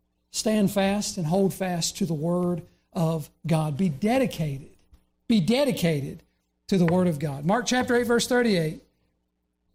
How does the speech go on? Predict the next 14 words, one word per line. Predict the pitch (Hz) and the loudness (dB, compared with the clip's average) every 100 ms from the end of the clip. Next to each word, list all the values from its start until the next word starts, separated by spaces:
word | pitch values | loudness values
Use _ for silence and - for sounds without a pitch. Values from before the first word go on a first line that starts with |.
| _ _ _ _ _ _ _ - | _ _ _ _ _ _ _ -4
Again, | 214 247 214 165 147 - _ _ _ _ _ _ | 0 2 0 -2 -6 -16 _ _ _ _ _ _
"when | 190 247 269 254 | 0 0 2 2
he | 202 277 | 2 2
cometh | 277 269 196 160 - - _ _ - | 2 2 2 0 -6 -20 _ _ 0
in | 202 | 2
the | |
glory | 170 175 240 269 277 | 4 4 4 4 2
of | 269 | 2
his | 277 | 0
Father | - 254 180 143 156 - _ _ _ _ _ _ _ _ _ _ | 0 0 0 -2 -6 -14 _ _ _ _ _ _ _ _ _ _
with | 185 | -6
the | 180 | -2
holy | 156 190 190 | 0 2 2
angels." | 165 143 131 - - - | 0 -2 -8 -12 -8 -8